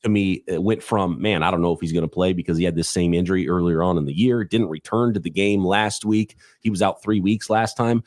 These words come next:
with this injury midseason, but the imaging was good. There's nothing broken, torn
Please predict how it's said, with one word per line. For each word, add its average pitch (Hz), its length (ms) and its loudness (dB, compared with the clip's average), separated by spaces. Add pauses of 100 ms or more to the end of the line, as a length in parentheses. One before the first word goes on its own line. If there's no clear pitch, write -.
(160)
with 117 100 -2
this 123 180 -2
injury 120 360 2
midseason, 120 680 0
but 92 240 -2
the 90 120 -2
imaging 131 340 2
was 117 100 0
good. 123 380 -2
There's 101 160 -2
nothing 107 300 -2
broken, 113 420 0
torn 113 420 0